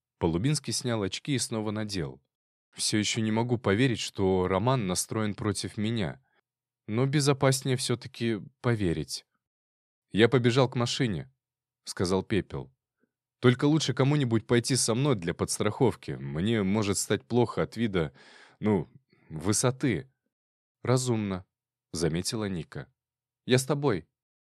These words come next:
Они не колебались ни секунды. Пепел с благодарностью ей улыбнулся. «Ты же водить не умеешь», —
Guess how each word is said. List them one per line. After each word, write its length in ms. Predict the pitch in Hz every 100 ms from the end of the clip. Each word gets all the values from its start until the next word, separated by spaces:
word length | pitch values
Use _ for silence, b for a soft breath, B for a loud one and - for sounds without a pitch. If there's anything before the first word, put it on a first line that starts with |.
| _ _ -
Они 240 | 101 117
не 120 | 113
колебались 640 | - 110 107 110 104 -
ни 80 | 107
секунды. 720 | 101 104 - 107 78 64 65 - _ _ -
Пепел 300 | 131 143 131
с 80 |
благодарностью 840 | 107 104 98 92 107 104 98 - 85
ей 220 | 87 80
улыбнулся. 760 | 90 90 80 76 67 - - - _ _ _ _ _ _ _ _ _
«Ты 140 | - 123
же 140 | 131
водить 400 | 131 135 165 143
не 100 | 127
умеешь», — 680 | 123 135 117 85 - -